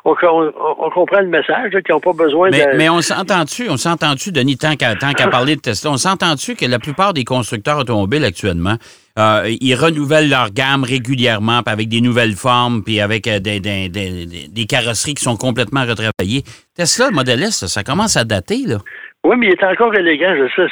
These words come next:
Speaker 1: ça, il est, il est dû, là, pour une refonte.
Speaker 2: Ouais, je comprends, mais
Speaker 1: Mais,
Speaker 2: c'est parce qu'à
Speaker 1: mais
Speaker 2: un moment donné, euh, tu sais, c'est, tu veux convaincre ton, ah, remarque, euh, les, les clients de Tesla, c'est des inconditionnels, mais, euh, reste que malgré tout, moi, j'aimerais ça avoir un modèle, euh, je sais pas moi, différent, là.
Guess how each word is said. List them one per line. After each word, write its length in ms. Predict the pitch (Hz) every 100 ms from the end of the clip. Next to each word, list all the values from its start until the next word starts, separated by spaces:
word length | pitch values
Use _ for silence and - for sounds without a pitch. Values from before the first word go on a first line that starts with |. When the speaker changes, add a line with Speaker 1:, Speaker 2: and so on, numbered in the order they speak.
| 160
Speaker 1:
ça, 60 |
il 240 | 131 120 135
est, 100 | 123
il 80 | 139
est 140 | 143
dû, 200 | - 202
là, 100 | 202 143
pour 160 | 143
une 120 | 147 139
refonte. 340 | 131 - 226
Speaker 2:
Ouais, 160 | 147 143
je 80 |
comprends, 380 | - 143 139 202
mais 100 | 165
Speaker 1:
Mais, 20 | 113
Speaker 2:
c'est 40 |
parce 200 | 156 143
qu'à 80 | 160
Speaker 1:
mais 40 | 156
Speaker 2:
un 40 |
moment 240 | 143 143
donné, 380 | 131 135 196 196 139
euh, 680 | 113 107 104 98 98 98 92
tu 140 | 190
sais, 80 | 185
c'est, 180 | - 139
tu 160 | -
veux 120 | 147 170
convaincre 500 | 170 151 165 208 156
ton, 200 | 135 117
ah, 160 | 90 98
remarque, 380 | 87 131 - 110
euh, 240 | 92 90
les, 160 | 98 95
les 140 | 101
clients 300 | - 117 127
de 40 | -
Tesla, 380 | 113 - 143
c'est 160 | 127 110
des 220 | 101 98
inconditionnels, 800 | 120 113 110 92 - 107 165 220 139
mais, 160 | 107 - - - -
euh, 360 | 110 101 95 101
reste 180 | 151 170
que 60 | 151
malgré 380 | 151 139 127
tout, 120 | 135 202
moi, 120 | 123
j'aimerais 320 | 127 131 131
ça 140 | 165
avoir 180 | 151 131
un 120 | 123
modèle, 460 | 120 117 127 143 127
euh, 600 | 110 101 98 95 92 90
je 80 | -
sais 80 | 143
pas 120 | 117
moi, 120 | 135
différent, 520 | 139 - 175 147 101 135
là. 120 | 190